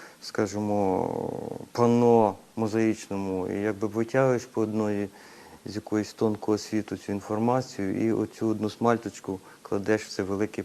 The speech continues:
мозаїчне панно. Ну, оскільки я працюю більше десь, е, скажімо, як історичний, міфологічний, і в мене такі сюжети йдуть нашої уста-, історії України, Руси, то і мені хочеться оцю, це панно історичне, якраз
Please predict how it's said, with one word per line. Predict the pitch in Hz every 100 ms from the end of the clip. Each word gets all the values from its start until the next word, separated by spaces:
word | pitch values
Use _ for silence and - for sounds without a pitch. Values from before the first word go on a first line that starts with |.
| 90
мозаїчне | 90 92 98 95 101 98 - 95 -
панно. | 98 98 95 87 - - - - - -
Ну, | 120 120
оскільки | 131 123 123
я | 117
працюю | 113 110 - 120 107
більше | 101 107 -
десь, | 104 107 98 -
е, | 95 98 90
скажімо, | - - 101 101 104 98 - - -
як | 107 107 -
історичний, | 107 - 113 120 117 - 107
міфологічний, | 101 104 - 107 107 117 - 107 101
і |
в | 98
мене | 101 98
такі | - -
сюжети | 98 - 95 101 98
йдуть | 98 95 95 92 92
нашої | 95 101 98 - 95 95 95 - - -
уста-, | 95 - 107
історії | 92 104 - 107 98
України, | 95 101 104 101 101
Руси, | 107 - - 131
то | - 98 95 - - - -
і | 101
мені | 110 113
хочеться | 110 120 - -
оцю, | 107 - 113 107 104
це | -
панно | 104 110 113 135
історичне, | 120 - 101 98 -
якраз | 95 - 117 113